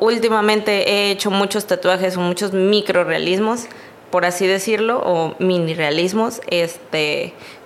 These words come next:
y no los piden a color. Entonces no,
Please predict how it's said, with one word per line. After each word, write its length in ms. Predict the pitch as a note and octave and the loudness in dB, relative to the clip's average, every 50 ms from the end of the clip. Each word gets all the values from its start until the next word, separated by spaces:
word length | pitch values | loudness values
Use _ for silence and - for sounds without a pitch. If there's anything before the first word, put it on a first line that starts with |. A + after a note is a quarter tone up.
| - - - - - - - - - - - | -20 -20 -20 -20 -20 -20 -20 -20 -20 -6 0
y 120 | G#3 G#3+ | 2 2
no 140 | A3 A3+ A3+ | 4 4 4
los 140 | A#3 A#3+ A#3+ | 2 0 0
piden 320 | - B3+ A#3+ A#3+ A#3+ A3 | 0 2 2 2 2 2
a 100 | G#3 - | 0 0
color. 440 | - F#3+ F#3 G3+ G#3+ A#3 B3 B3+ B3 - - - - - - - - - - - - - - - - - - - - | 2 2 2 4 2 2 0 -2 -4 -6 -14 -20 -20 -20 -20 -20 -20 -20 -20 -20 -20 -20 -20 -20 -20 -20 -20 -14 -12
Entonces 500 | F#3+ G3 - G#3+ G#3 G#3 G#3+ G#3+ G3+ G3 | -12 -6 -2 -2 -2 0 0 -2 -2 -2
no, 480 | G3+ G3+ G3+ G3 G3 G3 G3 G3 G3 | -2 0 0 0 0 0 0 -2 -4